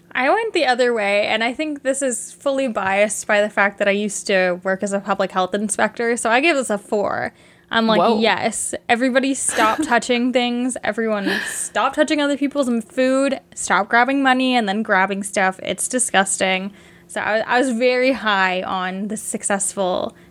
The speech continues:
Speaker 1: nature of the germ-free hot dog stand.
Speaker 2: That's wild. I didn't think I'd be shocked so soon.
Speaker 1: <laughs>
Speaker 2: That's a wild score to give hot dog stand.
Speaker 1: <laughs> Listen.
Speaker 2: They didn't even use the idea.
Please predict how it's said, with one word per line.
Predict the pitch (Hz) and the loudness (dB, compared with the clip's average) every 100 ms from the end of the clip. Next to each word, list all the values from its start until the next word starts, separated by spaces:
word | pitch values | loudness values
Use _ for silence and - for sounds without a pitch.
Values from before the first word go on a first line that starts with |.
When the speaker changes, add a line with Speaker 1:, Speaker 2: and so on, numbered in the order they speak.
| - | 2
Speaker 1:
nature | 190 185 196 170 - | 2 4 2 2 2
of | - 202 190 | 2 2 2
the | 202 | -2
germ-free | 196 202 185 196 190 185 | 2 2 2 -2 -6 -4
hot | 185 - | -6 -6
dog | - - | -6 -4
stand. | - - - - - _ _ _ _ - | -4 -4 -8 -12 -14 _ _ _ _ 0
Speaker 2:
That's | 220 220 - | 0 0 -4
wild. | 180 165 165 170 233 - _ - | -4 -4 -6 -6 -10 -12 _ -4
I | 226 | 0
didn't | 294 302 | 0 0
think | 226 240 | 0 0
I'd | 233 | 0
be | 233 240 | 0 0
shocked | - 180 - | 2 2 0
so | - 208 | 0 0
soon. | - 175 175 240 370 339 403 - 370 | 0 -2 0 0 0 -2 -2 -2 -2
Speaker 1:
<laughs> | 254 285 - _ - | -2 -6 -12 _ -4
Speaker 2:
That's | 247 | 0
a | 269 | 2
wild | 233 208 208 208 214 214 | 2 0 2 4 4 2
score | 226 - 202 180 | 0 0 2 2
to | 214 208 | 2 0
give | 170 175 | 2 2
hot | - 170 - | 2 2 2
dog | - 254 | 0 0
stand. | - 190 - 202 277 | 2 2 2 0 0
Speaker 1:
<laughs> | |
Listen. | 269 302 269 | 0 2 2
Speaker 2:
They | 277 | 2
didn't | 294 311 | 2 2
even | 330 320 330 | 2 2 2
use | 277 254 277 277 | 4 4 2 2
the | 277 254 | 2 2
idea. | 247 214 240 262 214 196 294 | 2 0 0 2 2 2 0